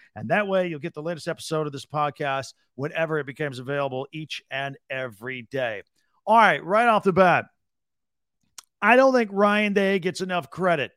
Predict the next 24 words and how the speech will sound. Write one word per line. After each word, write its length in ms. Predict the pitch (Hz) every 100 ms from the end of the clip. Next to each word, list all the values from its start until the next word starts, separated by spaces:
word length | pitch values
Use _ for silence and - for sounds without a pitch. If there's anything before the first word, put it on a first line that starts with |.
| _ _
as 180 | 147 143
the 80 | 156
head 220 | 180 -
football 340 | 175 156 165
coach 480 | - 165 147 143 - _ -
at 180 | 165 160
Ohio 320 | 151 151 143
State. 280 | - 131 113
And 80 | 143
I'm 160 | 196 262
saying 380 | - 240 226
that 340 | 226 220 170 165 _ _ _
as 140 | 175 170
a 60 |
guy 520 | 143 208 214 214 220 185 _
that 80 | 180
was 160 | 202
born 540 | 123 147 196 190 190 147 165
in 100 | 180
Michigan, 540 | 190 - 147 127 - _ 156
okay? 340 | 175 214 226 - _
He 80 | 165
does 220 | 170 156
not 340 | 143 214 208